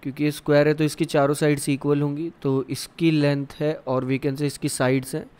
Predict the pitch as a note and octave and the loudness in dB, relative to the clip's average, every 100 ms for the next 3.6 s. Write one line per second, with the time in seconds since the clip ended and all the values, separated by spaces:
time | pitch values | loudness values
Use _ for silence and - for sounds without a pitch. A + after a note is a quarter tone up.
0 | - - - - D#3 C#3+ - F3+ F#3 E3 | -20 -20 -20 -4 -4 -2 4 4 4 2
1 | B2 A#2 A2 A2+ A#2+ - _ _ - C3+ | 0 -4 -8 -10 -16 -18 _ _ -6 0
2 | D3+ E3+ F3 E3 D#3+ E3+ G3+ - - - | 4 6 6 6 4 0 -4 -18 -20 -20
3 | - - - D#3 E3 F#3+ | -20 -10 2 4 4 2